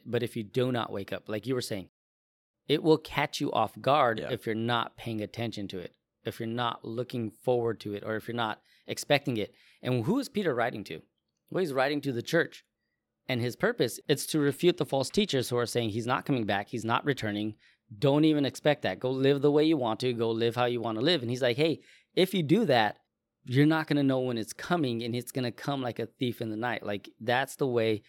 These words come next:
Speaker 1: uh, that it just kinda started making sense in my head right now. Um,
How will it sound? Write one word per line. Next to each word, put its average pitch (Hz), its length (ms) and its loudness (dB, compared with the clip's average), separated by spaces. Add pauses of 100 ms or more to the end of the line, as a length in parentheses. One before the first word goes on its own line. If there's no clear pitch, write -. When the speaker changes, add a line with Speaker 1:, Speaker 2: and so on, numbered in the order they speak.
(340)
Speaker 1:
uh, 104 240 0 (100)
that 120 200 2
it 107 60 -8
just 139 180 -2
kinda 135 180 4
started 127 240 0
making 117 240 -2
sense 120 260 -4
in 117 60 -4
my 104 100 -2
head 120 180 2
right 101 180 0
now. 101 260 -4 (420)
Um, 95 480 -4